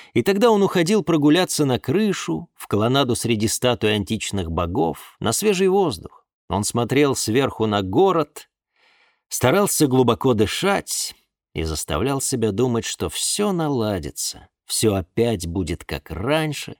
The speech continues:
что он поступает правильно. Он пока не знал, как именно, но был уверен, что ему удастся всучить Шклярскому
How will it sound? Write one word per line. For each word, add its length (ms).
что 360
он 160
поступает 960
правильно. 840
Он 140
пока 260
не 140
знал, 340
как 220
именно, 520
но 180
был 380
уверен, 760
что 240
ему 440
удастся 840
всучить 500
Шклярскому 840